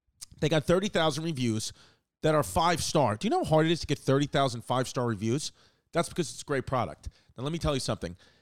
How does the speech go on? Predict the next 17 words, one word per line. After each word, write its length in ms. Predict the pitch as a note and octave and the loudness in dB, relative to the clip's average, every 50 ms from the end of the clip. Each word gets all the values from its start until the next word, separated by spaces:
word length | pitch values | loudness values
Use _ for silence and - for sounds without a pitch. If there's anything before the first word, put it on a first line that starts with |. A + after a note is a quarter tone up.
| _ - A#2 | _ -4 0
Mizzen 320 | C#3 D#3+ C#3 F#3 F#3 E3 | 0 2 2 2 0 0
Plus 280 | - F3 E3+ E3 - - | 2 2 2 2 2 0
Main, 280 | D3 C#3+ C#3+ C#3+ C#3 | 0 0 2 0 0
their 120 | C3 A#2 A2 | 0 -2 -2
tenth 280 | - - C#3+ C#3+ D#3+ | -2 -4 -2 0 0
anniversary 480 | D3 D3 C#3 A2 C3 C3 B2 - C#3 B2 | 2 2 2 2 2 2 2 2 -2 -4
is 100 | G#2 A2 | -4 -4
in 140 | A#2 A#2 G#2+ | -6 -6 -4
July, 420 | C3+ C#3 C3 G#2+ F#2+ G2 A#2+ B2 - _ - - | -2 -2 0 0 0 0 -2 -4 -6 _ -10 -2
was 240 | A#2+ C#3 C#3 A#2+ C3 | 0 2 2 4 2
in 100 | C#3 C3 | 0 0
July, 400 | B2 C#3+ C3+ B2 A2 A2+ A2+ A#2 - | 0 0 0 0 0 0 -2 -4 -4
so 300 | - - A2 A2 F#2+ _ _ _ _ _ | -4 -4 -4 -4 -4 _ _ _ _ _
happy 240 | - C3+ C3 - C#3+ | -6 -6 -6 -6 -6
belated 400 | A2+ C3+ C3 C3 C#3 C#3 C#3 B2+ | -8 -6 -4 -4 -4 -4 -4 -4
Annie, 180 | A2+ G#2+ G#2+ | -4 -4 -4
baby. 340 | G2+ F#2+ G2 F#2 G#2 A#2+ C3 | -4 -6 -8 -8 -8 -10 -10